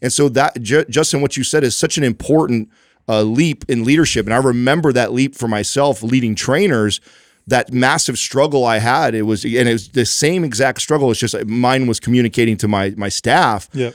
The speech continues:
Speaker 1: and getting frustrated later to have those conversations. And then, th-,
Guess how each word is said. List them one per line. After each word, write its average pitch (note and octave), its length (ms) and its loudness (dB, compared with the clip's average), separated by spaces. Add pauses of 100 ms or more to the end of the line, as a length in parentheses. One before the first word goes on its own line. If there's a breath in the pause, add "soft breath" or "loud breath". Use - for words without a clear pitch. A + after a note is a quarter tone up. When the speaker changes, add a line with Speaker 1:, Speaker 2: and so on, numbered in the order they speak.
(300 loud breath)
Speaker 1:
and B2+ 500 2
getting C#3 220 0
frustrated C3+ 640 0
later D3 240 2
to A#2 60 -2
have A#2+ 200 0
those A#2+ 160 0
conversations. C3 720 0
And A#2 100 -2
then, A#2+ 120 0
th-, C#3 180 -2